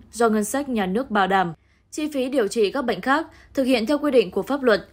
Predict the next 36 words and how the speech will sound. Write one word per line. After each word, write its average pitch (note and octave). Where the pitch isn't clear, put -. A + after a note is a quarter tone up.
về A3
bảo G#3
hiểm G3
y G3
tế G#3
và G#3+
khám F#3+
chữa A3+
bệnh. G3
Đối A#3+
với A#3+
phần A3
ngân G#3+
sách C#4+
nhà G#3
nước, B3+
Ủy B3
ban D4
nhân D4
dân C#4+
thành G#3+
phố G3
quyết D#4+
định A#3+
trước C#4+
mắt D4
thanh A#3
toán G#3+
cho B3+
các D4
cơ A3
sở A3
y F#3+
tế G3+
tư B3+
nhân A3+